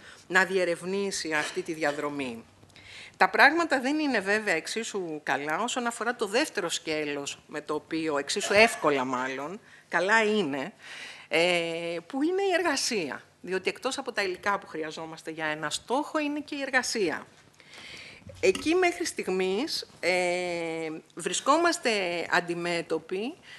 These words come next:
με το τεράστιο πρόβλημα του ότι απέναντί μας, και συνήθως στις δομές αλληλεγγύης είναι διαδεδομένο,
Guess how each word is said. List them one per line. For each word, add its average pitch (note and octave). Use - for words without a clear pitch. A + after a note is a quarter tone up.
με G3
το G3
τεράστιο A3+
πρόβλημα F3+
του G#3
ότι G3+
απέναντί G#3
μας, G#3
και G#3
συνήθως A3+
στις A3+
δομές G#3
αλληλεγγύης G#3
είναι G#3
διαδεδομένο, F3